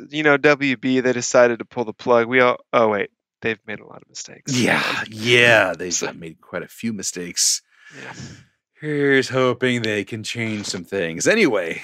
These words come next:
Speaker 2: <laughs> uh, Hawkeye premiering on Disney Plus November twenty-fourth, the night before Thanksgiving. What better way to prepare for Thanksgiving than with Clint Barton and Kate Bishop? I mean, come on.
Speaker 1: Something
Speaker 2: <laughs>
Speaker 1: else to be thankful for.
Speaker 2: Yeah,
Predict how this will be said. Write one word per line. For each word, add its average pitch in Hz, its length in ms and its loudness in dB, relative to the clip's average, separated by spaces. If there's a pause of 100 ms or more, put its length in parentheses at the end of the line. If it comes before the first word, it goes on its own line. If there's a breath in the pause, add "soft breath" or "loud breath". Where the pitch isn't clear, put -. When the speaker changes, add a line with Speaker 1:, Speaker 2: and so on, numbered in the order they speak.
(140)
Speaker 2:
<laughs> - 160 -20
uh, 104 500 4 (280)
Hawkeye 104 640 4 (360)
premiering 123 340 0
on 107 60 -2
Disney 160 200 0
Plus - 560 -2 (300)
November 107 380 -2
twenty-fourth, 107 720 -8
the 107 100 -8
night 98 320 -8
before 127 320 -10
Thanksgiving. 110 520 -10
What 95 200 -12
better 117 220 -4
way 143 220 2
to - 100 -14
prepare 135 320 -4
for - 120 -14
Thanksgiving 95 600 -8 (680)
than 107 120 0
with 101 160 -4
Clint 127 260 -4
Barton 85 440 -2 (140)
and 92 160 -8
Kate 95 200 0
Bishop? - 480 -8
I 92 60 -8
mean, 90 120 -6
come 82 140 -16
on. - 60 -12 (1700 soft breath)
Speaker 1:
Something 123 360 2
Speaker 2:
<laughs> 113 60 2
Speaker 1:
else 117 140 -2
to - 40 -12
be 135 100 -4
thankful 147 360 -2
for. 127 260 -8 (140)
Speaker 2:
Yeah, - 420 0